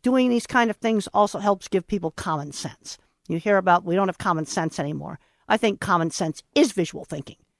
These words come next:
because when you think in common sense, you see a risk. So if there's some grapes on the floor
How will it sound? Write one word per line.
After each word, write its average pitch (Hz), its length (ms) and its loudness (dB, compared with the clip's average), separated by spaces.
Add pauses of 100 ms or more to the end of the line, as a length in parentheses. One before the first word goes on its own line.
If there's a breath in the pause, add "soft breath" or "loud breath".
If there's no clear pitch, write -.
(380)
because 190 480 4
when 202 140 0
you 180 60 2
think 262 220 0
in 220 80 -6
common 196 300 2
sense, 190 280 -2
you 196 80 -6
see - 220 -2
a 196 60 4
risk. 170 340 -4
So 175 160 -4
if 151 60 -6
there's 180 140 -6
some 185 160 -6
grapes 214 380 0
on 202 140 2
the 196 60 0
floor 196 400 0